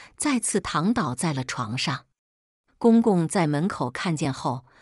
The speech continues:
冷哼一声：“呸！你看这个女人能装的，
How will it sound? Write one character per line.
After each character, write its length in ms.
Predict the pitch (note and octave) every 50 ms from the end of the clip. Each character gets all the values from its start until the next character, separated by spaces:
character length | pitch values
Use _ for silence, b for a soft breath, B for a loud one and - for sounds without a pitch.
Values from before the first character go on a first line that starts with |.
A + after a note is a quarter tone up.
| b b b
冷 260 | - F#3 F3 D3+ C#3 C3
哼 280 | - - A#3+ B3 C#4
一 140 | C#4+ B3+ F3+
声 340 | C3 - - F#3 G#3+ G#3+ - _ _ _ _ _ _ _ _ _ _ _ _ _ _
：“呸！ 320 | - - D#4+ E4 E4 E4 _ _ _ _ _ _ _ _ _ _ _ _ b b b b
你 120 | A3 G#3+ F#3+
看 220 | - - D#4 C#4+
这 160 | C4+ E4+ D#4
个 100 | - A#3+
女 160 | G3 E3+ D3+
人 260 | C3+ C#3+ C#3+ D3+ E3+ E3+
能 200 | D#3 D3+ E3+ G#3
装 260 | - G#3 G3 G#3 G#3
的， 240 | G#3 F3+ - -